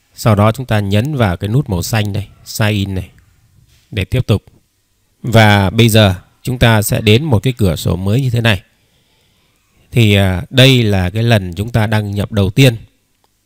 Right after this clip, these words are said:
Thì hệ thống yêu cầu chúng ta bắt buộc chúng ta phải đổi mật khẩu thì chúng ta mới sử dụng được. Thì tại cái giao diện này chúng ta có ba cái ô này để chúng ta nhập liệu.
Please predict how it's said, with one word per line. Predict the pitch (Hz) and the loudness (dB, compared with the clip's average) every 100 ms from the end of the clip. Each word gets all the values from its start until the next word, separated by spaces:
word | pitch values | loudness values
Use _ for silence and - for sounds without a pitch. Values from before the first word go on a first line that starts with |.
| _ _ _ _ _ _ _ _ _ | _ _ _ _ _ _ _ _ _
Thì | 113 | 0
hệ | 113 - | 0 0
thống | 113 120 | -2 -2
yêu | 139 117 | 0 0
cầu | 110 92 | 2 0
chúng | 107 | 0
ta | 117 104 | -2 -2
bắt | 104 170 | 0 -2
buộc | - 104 80 | 2 0 0
chúng | 117 120 | -6 -2
ta | 107 98 | 0 0
phải | - 92 76 - | -2 -4 -4 -4
đổi | 131 95 78 82 | 0 2 0 -6
mật | 98 - | -10 -8
khẩu | 98 64 - _ _ _ | -8 -8 -12 _ _ _
thì | 104 | -6
chúng | 98 117 | -6 -6
ta | 101 | -4
mới | 98 | -4
sử | 101 92 | -4 -4
dụng | 85 101 | -6 -4
được. | 95 - _ _ _ _ _ _ _ _ _ _ _ - | -4 -4 _ _ _ _ _ _ _ _ _ _ _ -2
Thì | 107 95 | 0 0
tại | - 107 87 | 0 -2 -2
cái | 95 104 123 | -4 -2 0
giao | 123 113 | 0 0
diện | - 101 | -2 -2
này | 98 92 _ _ | -2 -4 _ _
chúng | - 110 | -12 -6
ta | 107 101 | -2 -4
có | - 104 | -4 -6
ba | 113 117 113 104 | -2 2 2 0
cái | 117 | -2
ô | 117 110 98 | 2 2 2
này | 85 - _ _ _ _ _ _ _ _ _ _ _ _ - | -6 -12 _ _ _ _ _ _ _ _ _ _ _ _ -8
để | 98 85 | -4 -2
chúng | 104 | -2
ta | 113 | -2
nhập | 104 104 95 | 0 -2 -2
liệu. | 98 | -4